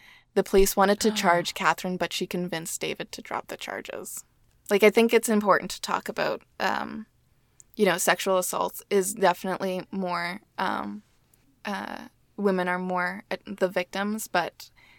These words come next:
Speaker 1: um, I think that men who are abused by their, um, partners, um, have a h-,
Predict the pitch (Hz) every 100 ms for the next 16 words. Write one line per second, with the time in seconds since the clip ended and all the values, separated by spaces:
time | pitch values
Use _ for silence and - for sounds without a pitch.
0 | _ - 180 - - - _ 190 - 185
1 | 185 - 185 - - - - 196 185 165
2 | 175 185 190 175 175 - 180 - - -
3 | - - _ _ _ _ - 185 185 170
4 | 170 - - 175 190 196 - 180 131 101
5 | 101 - _ _ _ _ _ _ - 196
6 | - - 190 202 196 196 185 - - _
7 | _ _ _ - 185 196 202 - _ _
8 | _ - 196 196 180 - - 196 -